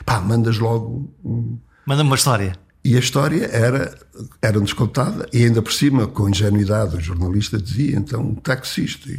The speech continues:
Speaker 1: de vez em quando punha o nome, eu inventava,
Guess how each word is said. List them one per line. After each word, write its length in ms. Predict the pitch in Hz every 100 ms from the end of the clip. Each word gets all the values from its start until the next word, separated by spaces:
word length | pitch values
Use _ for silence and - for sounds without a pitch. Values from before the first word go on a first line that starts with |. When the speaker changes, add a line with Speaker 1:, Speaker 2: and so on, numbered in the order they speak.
| -
Speaker 1:
de 120 | 82 90
vez 120 | 98
em 100 | 98
quando 240 | 113 101
punha 300 | - 113 95
o 60 | 98
nome, 420 | 110 113 92 -
eu 440 | - 87 92 92 -
inventava, 720 | 101 101 104 107 123 120 131